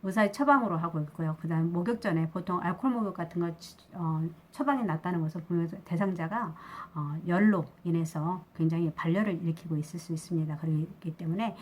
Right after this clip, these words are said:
이걸 하기 전에 티피알을 측정하시는 게 좋겠죠. 그래서 체온을 먼저 재고, 그리고 삼십이 도의 정도의 물에 알코올을 믹스해서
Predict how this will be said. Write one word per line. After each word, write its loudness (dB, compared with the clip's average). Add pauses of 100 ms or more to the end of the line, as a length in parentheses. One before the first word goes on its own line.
(200)
이걸 4
하기 -4
전에 -4 (220)
티피알을 0
측정하시는 -4
게 -10
좋겠죠. -6
그래서 -4 (220)
체온을 2
먼저 0
재고, -8 (400)
그리고 -2
삼십이 2
도의 0
정도의 0
물에 0
알코올을 0
믹스해서 -2